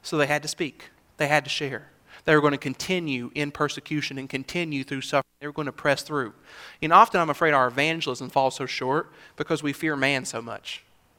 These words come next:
Right? We're not walking into conversations thinking, "I wanna please God. I wanna make sure that I honor God with this conversation. I don't wanna upset this person.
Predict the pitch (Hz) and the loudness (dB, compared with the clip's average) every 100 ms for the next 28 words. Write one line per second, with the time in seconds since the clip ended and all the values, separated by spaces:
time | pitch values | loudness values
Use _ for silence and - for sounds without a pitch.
0 | _ _ _ _ _ _ 143 139 170 190 | _ _ _ _ _ _ 4 6 8 8
1 | 170 156 151 185 170 147 135 135 135 127 | 8 8 10 10 8 -2 -2 0 0 0
2 | - 127 - 120 139 131 127 123 - 127 | 0 -2 -2 -6 -6 -4 -8 -4 0 2
3 | 131 131 - 135 120 135 131 123 113 - | 2 0 -2 -2 2 6 8 6 0 -10
4 | - - 127 135 135 131 127 - 131 127 | -20 2 4 4 2 0 0 -2 2 4
5 | 120 - - 131 127 139 135 127 135 139 | 2 -2 0 4 6 8 8 6 8 6
6 | 131 131 - 120 117 _ _ _ _ _ | 6 -4 -4 -4 -6 _ _ _ _ _
7 | _ _ - - 131 143 156 151 143 - | _ _ -20 -2 2 4 4 2 0 -2
8 | - 143 120 - - 117 - | -4 -4 -6 -8 -8 -8 -16